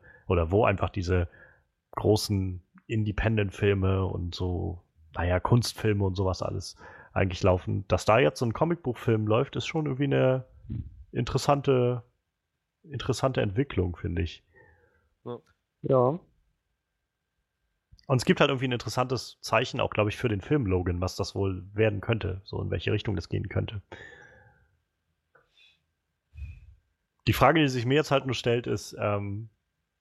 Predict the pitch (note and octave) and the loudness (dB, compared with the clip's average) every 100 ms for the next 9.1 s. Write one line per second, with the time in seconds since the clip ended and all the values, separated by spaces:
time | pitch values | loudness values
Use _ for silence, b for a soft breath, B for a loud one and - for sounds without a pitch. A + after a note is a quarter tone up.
0 | _ G#2 A2 A2 A2+ A#2+ A#2 G#2+ - F#3+ | _ -8 -4 0 -2 0 0 0 -2 0
1 | - - G2+ G2 F2+ F2 - F#2 F2 F#2+ | 0 0 0 0 0 -2 0 0 -2 -6
2 | F2+ E2+ F#2+ G2 F2+ F2+ F2+ F2+ - - | -8 -6 -2 0 0 -2 -4 -6 -6 -6
3 | F2 F2+ F2+ B B B B _ _ G2+ | -2 -2 -4 B B B B _ _ 4
4 | A#2+ B2+ C3+ G#2+ G2+ A2+ G#2 A#2 C3 A2+ | 4 6 2 2 -4 -4 -4 -4 -6 -8
5 | G2+ G2 A2 G2 F#2+ C3+ A#2 G2+ G#2+ G2 | -10 -8 -6 -6 -4 -2 0 2 2 2
6 | G2 G2 B B B - G2+ F#2+ F#2+ - | 0 -2 B B B 0 0 0 -6 -10
7 | _ _ - _ _ _ _ _ _ _ | _ _ -20 _ _ _ _ _ _ _
8 | - - G#2 G#2+ - A2+ G#2+ G#2+ - - | -8 -4 -2 -4 0 2 2 0 -4 -8
9 | - | -8